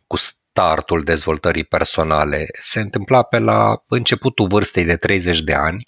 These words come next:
Până atunci eu am studiat foarte mult pe domeniul tehnic. După terminarea facultății am citit multe cărți și am făcut multe cursuri și îmi dădeam multe certificări,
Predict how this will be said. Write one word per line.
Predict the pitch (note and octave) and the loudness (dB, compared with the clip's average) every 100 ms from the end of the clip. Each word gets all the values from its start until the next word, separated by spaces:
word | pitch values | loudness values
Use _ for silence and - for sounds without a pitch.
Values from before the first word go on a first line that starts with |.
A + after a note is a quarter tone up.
| _ _ _ _ _ _ _ - | _ _ _ _ _ _ _ -2
Până | C#3 | 0
atunci | C3 D#3 D3 | 2 0 2
eu | C#3 | 2
am | C3 | 0
studiat | B2 - B2+ C3+ - | -2 -2 2 2 0
foarte | - - B2+ - | -2 2 0 0
mult | A#2+ B2 | 0 0
pe | A#2+ | 0
domeniul | A2 A2+ A2 G#2+ | 0 2 2 0
tehnic. | - F#2 E2 - D2 - | 0 0 0 -4 -8 -6
După | - - | -4 -2
terminarea | F#2 G2 G#2 G#2 F#2 | 0 0 2 2 0
facultății | - F2+ F2 G2+ - | -2 -6 0 0 2
am | F#2+ | 0
citit | F2 E2+ F#2+ | 0 -2 -2
multe | F#2+ F#2+ - - - | 2 0 0 -4 -2
cărți | D3 D3 - | 0 0 0
și | - | 0
am | F2+ | 0
făcut | F#2+ - | -2 -2
multe | G2+ G2 - - - | 0 2 0 -6 -2
cursuri | D3 C#3+ - G#2 | 0 0 0 0
și | - | 0
îmi | F#2 | 0
dădeam | F2+ F2+ F#2 | -2 0 0
multe | F#2 F#2 F#2 | 0 0 0
certificări, | - F#2 - - - - E3 D#3 A#2+ | -2 -4 -4 -10 -12 -4 2 2 2